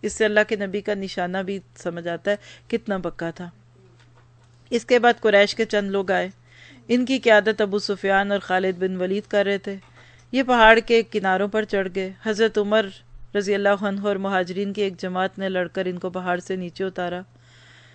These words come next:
बस शकाता के साथ भी नबी वक्कास ने तीर मारकर इनके तीन आदमी कत्ल कर दिए। मुशरिकीन के मकतूलीन की कुल तादाद बाईस, ट्वेंटी टू, और कहा जाता है कि सैंतीस यानी थर्टी सेवन हुई,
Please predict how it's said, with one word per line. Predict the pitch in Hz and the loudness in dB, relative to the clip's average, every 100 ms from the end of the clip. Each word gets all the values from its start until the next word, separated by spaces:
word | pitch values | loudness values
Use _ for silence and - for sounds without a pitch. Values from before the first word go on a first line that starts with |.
| _ _ - | _ _ 2
बस | 226 240 | 6 6
शकाता | 247 220 220 214 214 | 6 6 6 4 0
के | 220 | 0
साथ | 208 214 | 2 2
भी | 208 214 | 2 0
नबी | 202 190 196 | -4 -4 -4
वक्कास | 190 - 185 196 - | -4 0 0 0 -4
ने | 208 | -8
तीर | - 202 196 | -4 -6 -4
मारकर | 190 185 180 190 185 | -2 -2 -2 -2 -2
इनके | 180 175 196 - - | -4 -4 -4 -6 -8
तीन | 214 240 233 220 | -4 -4 -4 -2
आदमी | 180 165 185 190 | -4 -4 -8 -6
कत्ल | 185 175 175 | -10 -8 -10
कर | 170 156 | -8 -10
दिए। | 160 165 165 - _ _ _ _ - _ _ _ _ - | -8 -10 -10 -16 _ _ _ _ -20 _ _ _ _ -4
मुशरिकीन | 247 - 262 - 254 247 | -2 0 -4 0 -2 2
के | 254 | 2
मकतूलीन | 220 214 - 214 208 220 226 | 2 0 -2 -2 0 0 -2
की | 220 220 | -4 -6
कुल | - 214 | 0 -2
तादाद | 208 208 190 190 175 | 2 2 4 0 0
बाईस, | 170 180 220 - - | -4 -2 -2 -6 -8
ट्वेंटी | 196 180 196 | -6 -4 -8
टू, | - 214 262 - - - - - | -6 -6 -6 -12 -20 -20 -20 0
और | 208 220 | 4 4
कहा | 226 208 220 | 4 2 4
जाता | 196 190 190 | 2 0 0
है | 190 | -4
कि | 190 | -4
सैंतीस | 180 180 175 165 214 214 | -4 -2 -4 -2 -4 -4
यानी | 190 185 | -6 -4
थर्टी | 185 170 185 | -4 -4 -4
सेवन | - 180 214 240 | -2 0 0 0
हुई, | 254 | -2